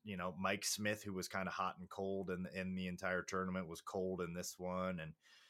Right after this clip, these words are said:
<sighs> yeah, man, it, it was just, it was a shame to see them just not rise to the occasion or find that guy on the team who, who could rise to the occasion.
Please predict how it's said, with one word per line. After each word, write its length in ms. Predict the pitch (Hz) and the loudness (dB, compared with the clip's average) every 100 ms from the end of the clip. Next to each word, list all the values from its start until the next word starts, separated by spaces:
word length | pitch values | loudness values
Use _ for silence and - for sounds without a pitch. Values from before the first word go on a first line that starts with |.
| _ _ _ - | _ _ _ -2
<sighs> 680 | - - - - - - - | 2 2 0 -4 -8 -12 -10
yeah, 220 | 95 107 | -2 0
man, 340 | 90 90 87 80 | 2 0 -2 0
it, 180 | 104 101 | 0 2
it 80 | 117 | 2
was 180 | 117 107 | 2 2
just, 380 | 120 113 - - | 2 2 0 -2
it 80 | |
was 160 | 120 110 | -2 0
a 60 | 110 | 0
shame 400 | - 127 139 120 | 2 2 0 0
to 60 | |
see 340 | 110 - 113 110 | 0 0 2 2
them 320 | 104 104 101 | 4 4 2
just 300 | 95 87 - | 0 -2 0
not 280 | 98 98 92 | 2 2 2
rise 480 | 92 90 98 98 - | 2 4 4 2 -2
to 100 | 98 | -2
the 100 | 90 | -2
occasion 540 | 87 98 95 92 95 | -2 0 0 0 -2
or 120 | 87 | -2
find 400 | 85 - 113 117 | 2 6 8 8
that 140 | 107 - | 4 2
guy 200 | 101 101 | 2 2
on 100 | 95 | 0
the 60 | |
team 420 | 82 - 101 95 87 | -2 -2 0 0 -2
who, 220 | 98 87 - | -4 -6 -6
who 100 | 104 - | -6 0
could 240 | 104 90 | 2 4
rise 300 | 95 92 - | 4 4 0
to 60 | 95 | -4
the 80 | |
occasion. 500 | 87 95 90 82 85 | -4 -2 -2 -2 -6